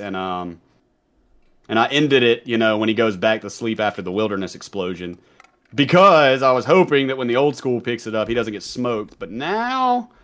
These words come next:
I'm just not sure. We got Sliske coming back. We will see. Varlamore in general, I think, is just gonna be huge.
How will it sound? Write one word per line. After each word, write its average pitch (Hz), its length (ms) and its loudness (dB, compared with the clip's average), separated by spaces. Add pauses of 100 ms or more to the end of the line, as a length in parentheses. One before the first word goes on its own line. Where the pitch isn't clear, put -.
(800)
I'm - 60 -12
just 147 80 -12
not 175 160 2
sure. 180 200 2
We 156 40 2
got 170 120 2
Sliske 180 500 0
coming 175 240 0
back. 170 300 0
We 131 120 -4
will 147 120 -2
see. 139 260 -6
Varlamore 160 560 4
in 117 60 0
general, 107 300 0
I 95 60 0
think, 95 160 -8
is 90 60 -8
just 90 140 -12
gonna 90 120 -10
be 87 80 -8
huge. 90 380 -8